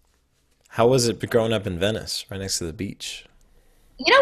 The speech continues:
Speaker 2: yeah, it was cool. I mean, like, it was so different. I mean, everyone who grew up in Venice says this, but, like, I grew up in Venice in the nineties, and, like, it was dangerous, and
Speaker 1: Mm.
Speaker 2: it's, like, the amount that it's gentrified is so crazy.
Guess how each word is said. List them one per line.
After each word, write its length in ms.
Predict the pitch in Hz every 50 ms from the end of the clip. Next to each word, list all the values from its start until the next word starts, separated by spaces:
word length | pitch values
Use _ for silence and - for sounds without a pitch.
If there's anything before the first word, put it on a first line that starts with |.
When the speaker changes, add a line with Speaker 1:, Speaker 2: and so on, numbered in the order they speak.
| 453 277
Speaker 2:
yeah, 180 | 480 640 679 605
it 40 | 339
was 120 | 359 -
cool. 300 | - - - 571 523 - -
I 60 | 269 294
mean, 200 | 330 339 339 330 - - _ _ _ _ _ _ _ _ _ _ _ _
like, 220 | - 262 247 247 -
it 60 | 233
was 120 | 262 277
so 300 | 277 - - 285 262 262
different. 520 | 262 254 254 254 - 254 240 233 233 226 - - _ _ - -
I 160 | - 233 240
mean, 360 | 240 226 214 214 208 202 - - _ _ _ _ _ _ _ _ _ _ _ -
everyone 320 | 226 226 220 226 214 208
who 80 | 208 208
grew 80 | 208 190
up 60 | -
in 80 | 180 165
Venice 240 | 165 160 165 170
says 180 | - - 151 143
this, 180 | 151 156 156 - -
but, 200 | - 151 143 135
like, 280 | - 143 113 - - - - - - - _ - _ _ _ _ _ -
I 60 | 240
grew 120 | 233 285
up 60 | 285 349
in 100 | 302 247
Venice 300 | 240 233 233 254 - 254
in 80 | 233
the 80 | 214 202
nineties, 580 | 185 165 156 165 165 160 156 156 160 156 156
and, 160 | - 147 156 151
like, 280 | 147 131 131 - - - - -
it 160 | 185 170 -
was 720 | 170 170 165 160 165 165 - - - - - - - - - - - - - _ _ _ - _ 190
dangerous, 1000 | 180 220 220 262 294 269 202 160 120 98 - 196 - - - - - - - - _ -
and 460 | 190 180 175 170 170 165 165 165 170
Speaker 1:
Mm. 60 | -
Speaker 2:
it's, 380 | - 175 165 - - - - -
like, 200 | - 180 165 165 -
the 120 | 180 180
amount 380 | 180 180 180 165 156 160 175 -
that 100 | - -
it's 180 | - - -
gentrified 520 | - 147 - 160 - 208 - 233 214 214 202
is 160 | 190 185 -
so 280 | - - - 175 165 180
crazy. 640 | - - 175 151 147 - 202 226 262 277 311 311